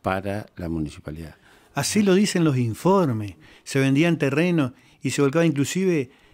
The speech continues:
Speaker 2: están los antecedentes, la, la última parte de las termas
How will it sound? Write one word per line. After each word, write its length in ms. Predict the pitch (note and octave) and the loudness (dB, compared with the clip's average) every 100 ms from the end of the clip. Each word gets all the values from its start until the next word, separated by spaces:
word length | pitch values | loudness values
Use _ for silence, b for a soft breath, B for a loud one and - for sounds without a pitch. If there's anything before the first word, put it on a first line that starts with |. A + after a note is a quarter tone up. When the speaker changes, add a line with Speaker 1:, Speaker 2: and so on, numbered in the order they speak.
| _ | _
Speaker 2:
están 360 | C3 - D#3 E3 | -8 -4 -2 0
los 120 | C#3+ | 0
antecedentes, 680 | B2+ C3 B2 C#3+ E3 D#3 C#3 | 0 -4 -2 -2 -2 -2 -2
la, 140 | B2+ | 0
la 100 | B2+ | 2
última 480 | F3 F#3 E3+ C#3 - | 2 2 0 -2 -2
parte 240 | D3+ C#3 | -4 -2
de 60 | C#3 | -4
las 160 | C#3 | -4
termas 380 | - A2+ A2+ C#3+ | -8 -8 -8 -12